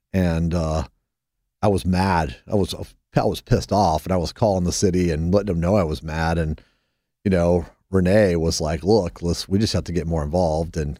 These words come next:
get, get out there and help." So, you know, we've done a lot with Central City Concern. They're, they're amazing.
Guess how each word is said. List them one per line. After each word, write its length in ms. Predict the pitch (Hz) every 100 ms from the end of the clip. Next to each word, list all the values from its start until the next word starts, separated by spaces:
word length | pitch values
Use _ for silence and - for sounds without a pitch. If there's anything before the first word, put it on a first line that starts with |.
| -
get, 380 | 92 - - -
get 140 | 95
out 240 | 82 95 -
there 260 | 78 78
and 180 | 78 78 _ _ _ _ _
help." 340 | - 107 85 - -
So, 260 | - 113 90
you 120 | 92
know, 100 | 92
we've 200 | 87 87
done 200 | 101 92
a 80 | 82
lot 280 | 87 90 85
with 100 | 87
Central 260 | 92 95
City 220 | - 87 78
Concern. 640 | 80 - 98 92 95 92 -
They're, 220 | 98 82
they're 200 | 90 101
amazing. 560 | 80 82 92 87 92